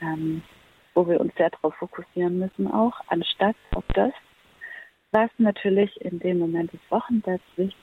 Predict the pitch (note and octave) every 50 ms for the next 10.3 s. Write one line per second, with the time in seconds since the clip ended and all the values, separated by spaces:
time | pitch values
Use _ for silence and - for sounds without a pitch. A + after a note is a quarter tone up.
0 | - - - _ _ _ - D#4+ D#4+ D#4+ F#3 - - - F#3 F#3+ - - - -
1 | - - - A3 - _ - F#3+ - F3+ F3+ - F3 F3 - F#3 - A3 A#3 A#3+
2 | A#3 A3+ - - - - - D#4+ E4 E4 - - - F#3+ F#3 F#3 F#3 _ - -
3 | - F3+ F3 E3+ E3+ E3+ F3 F3+ F3+ F3+ F3+ F#3 - _ _ _ _ _ _ _
4 | _ _ - - F#3+ - - A#3 A#3+ B3 A#3+ A3+ G#3 G3 F3+ F3+ F3+ - - -
5 | F3+ F3 E3 - - - E3 D#3+ E3 E3 D#3+ E3 - _ _ - - D3 D3+ D3
6 | C#3+ - - - - - - - - - - - - F#3+ F3+ - - - - -
7 | _ - F3 E3 E3+ F3+ - _ _ _ _ _ - G#3 G3 - A#3 - - -
8 | - F#3+ F#3+ F#3+ - F#3+ - - G3+ G3+ G#3 G3+ F#3+ - F#3 F#3 - - G3+ G#3+
9 | - - G3 G#3+ - F3+ E3+ F3+ F#3 - G3+ F#3 - D#3+ - - E3 - - -
10 | - - - D#3+ E3+ E3+